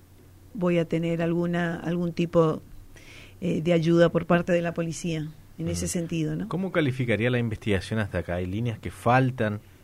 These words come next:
Speaker 2: Eh, alguna vez estuvo cerca de, de dar con el dinero, eh, y bueno, mencionaba una persona que, que,
Speaker 1: Manuel.
Speaker 2: que, que dan, está dando vuelta ahí alrededor del caso. ¿Hay más gente que colaboró, evidentemente? Porque si están estas dos personas detenidas y la plata no aparece.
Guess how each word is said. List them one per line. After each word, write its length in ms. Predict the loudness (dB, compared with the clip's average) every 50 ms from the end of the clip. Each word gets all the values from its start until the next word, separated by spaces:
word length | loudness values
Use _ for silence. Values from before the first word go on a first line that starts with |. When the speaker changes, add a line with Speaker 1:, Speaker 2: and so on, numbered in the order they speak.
| -20 -20 -20 -20 -16 -12
Speaker 2:
Eh, 140 | -10 -8 -2
alguna 420 | 0 0 2 4 6 6 6 8 6
vez 180 | 6 4 4 0
estuvo 320 | -2 0 4 4 4 4
cerca 440 | 2 2 2 2 2 2 0 0 0
de, 320 | 0 0 -2 -4 -6 -8
de 200 | -8 -8 -6 -4
dar 260 | 0 2 2 2 2
con 140 | 0 0 0
el 120 | 0 0 0
dinero, 480 | 0 0 2 2 2 2 2 0 -2 -4 -12 -20 -20 -20 -20 -20 -20 -20 -20 -18 -12
eh, 680 | -8 -6 -4 -4 -4 -4 -4 -6 -6 -8 -10 -10 -10 -8
y 80 | -4 0
bueno, 180 | 0 0 2
mencionaba 540 | 2 0 -2 -2 -2 0 0 2 2 0 -2 -4 -2
una 260 | 0 2 4 4 4
persona 440 | 2 0 -4 -2 -4 -4 -4 -4 -4
que, 380 | -4 -6 -6 -6 -6 -8 -10 -10
que, 60 | 0 6
Speaker 1:
Manuel. 380 | 8 10 10 10 10 10 8
Speaker 2:
que, 60 | 8 6
que 120 | 8 8
dan, 220 | 10 10 10 8
está 220 | 6 4 4 6 6
dando 200 | 8 8 8 10
vuelta 320 | 10 10 8 8 6 4
ahí 120 | 4 6 4
alrededor 340 | 4 4 4 4 4 4
del 100 | 2 0
caso. 260 | 0 -2 -2 -4 -6 -10 -12 -18 -16 -8
¿Hay 140 | 0 2 4
más 160 | 4 4 2
gente 320 | 4 2 2 4 4 2 0
que 100 | 0 0
colaboró, 460 | 0 2 2 2 2 2 4 4 4
evidentemente? 560 | 4 2 0 0 -2 -2 -2 -2 -2 -2 -2
Porque 160 | -2 -4 -4 -4
si 60 | -8
están 300 | -6 -2 -2 -2 0 -2 -6 -12 -18 -20 -12 -12
estas 180 | -2 0 0
dos 80 | 0 2
personas 280 | 0 0 0 2 2
detenidas 400 | 2 2 0 0 2 2 2 2
y 80 | 0 0
la 100 | -2 0
plata 220 | 0 0 0 2
no 80 | 2 2
aparece. 500 | 2 2 2 0 0 -2 -2 -4 -6